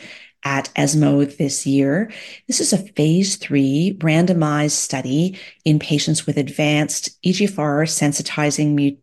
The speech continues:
mutant lung cancer that were good performance status. And patients were randomized in a two-to-two-to-one fashion, either to amivantamab and lazertinib. There were four hundred and twenty-nine patients on that arm,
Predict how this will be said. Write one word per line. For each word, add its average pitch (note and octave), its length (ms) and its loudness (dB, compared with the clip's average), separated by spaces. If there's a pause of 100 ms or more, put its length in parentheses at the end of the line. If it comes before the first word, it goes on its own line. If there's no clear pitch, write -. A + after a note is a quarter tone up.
mutant C#3+ 320 0
lung C#3 200 2
cancer D3 600 -2
that C#3 140 0
were C3+ 80 -2
good - 180 -2
performance C#3 420 -4
status. D3+ 560 0 (480)
And F#3+ 200 2
patients A3+ 480 -2
were A#3 100 -2
randomized D3 1040 0
in C#3+ 180 0
a C#3 140 -4
two-to-two-to-one F3+ 1700 0
fashion, D3+ 760 0 (440)
either E3 260 2
to D#3 420 0
amivantamab F3 840 0
and D#3+ 100 0
lazertinib. E3 640 0
There - 120 -4
were B2+ 100 -8
four C#3+ 240 -6
hundred D#3 300 -4
and D3 100 -6
twenty-nine D3+ 480 0
patients D3 360 -6
on D3 140 -2
that B2+ 220 -4
arm, D#3 320 -2